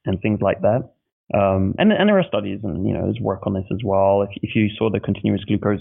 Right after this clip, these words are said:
monitor, uh, work by the, the Segal, uh, Aaron Segal, uh, a few years back, I interviewed him on my podcast, and,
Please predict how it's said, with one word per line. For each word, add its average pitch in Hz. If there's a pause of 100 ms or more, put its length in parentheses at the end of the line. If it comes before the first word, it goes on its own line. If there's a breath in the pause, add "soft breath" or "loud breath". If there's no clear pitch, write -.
monitor, 101 (140)
uh, 95
work 95
by 95
the, 95
the 113 (120)
Segal, 107 (260)
uh, 98
Aaron 101
Segal, 104
uh, 98
a -
few 110
years 101
back, 95
I 98
interviewed 98
him 98
on 95
my 98
podcast, 98
and, 107